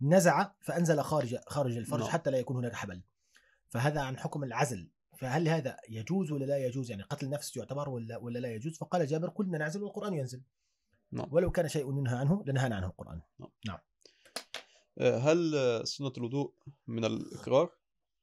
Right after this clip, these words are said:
Speaker 1: سنة
Speaker 2: من
Speaker 1: أقرها النبي صلى الله عليه وسلم. وكذلك ك-، كثير
Speaker 2: نعم.
Speaker 1: من الأمور. من ال-، ال-، الأذان، أصل مشروعيته إقرار.
Speaker 2: نعم.
Speaker 1: ثم أمر النبي صلى الله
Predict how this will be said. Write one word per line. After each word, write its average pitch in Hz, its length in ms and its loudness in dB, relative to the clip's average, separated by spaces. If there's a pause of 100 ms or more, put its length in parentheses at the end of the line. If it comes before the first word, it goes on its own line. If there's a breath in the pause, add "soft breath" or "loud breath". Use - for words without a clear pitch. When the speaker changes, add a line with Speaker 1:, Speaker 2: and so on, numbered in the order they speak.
(1160)
Speaker 1:
سنة 143 220 -8
Speaker 2:
من 120 380 -2
Speaker 1:
أقرها 131 380 -2
النبي 123 180 -6
صلى 117 100 -10
الله 110 100 -10
عليه 110 100 -10
وسلم. 104 220 -10 (540)
وكذلك 139 560 0
ك-، - 180 -10
كثير - 180 -2
Speaker 2:
نعم. 202 80 4
Speaker 1:
من 160 60 -2
الأمور. 110 320 -10 (260)
من 160 100 0
ال-، 160 120 -2
ال-، 120 240 -12
الأذان، 139 460 0 (140)
أصل 170 240 -4
مشروعيته 131 920 -8
إقرار. 135 400 -4 (1160)
Speaker 2:
نعم. 127 100 -2
Speaker 1:
ثم 160 100 0
أمر 131 120 -4
النبي 123 180 -8
صلى 117 100 -12
الله 110 100 -16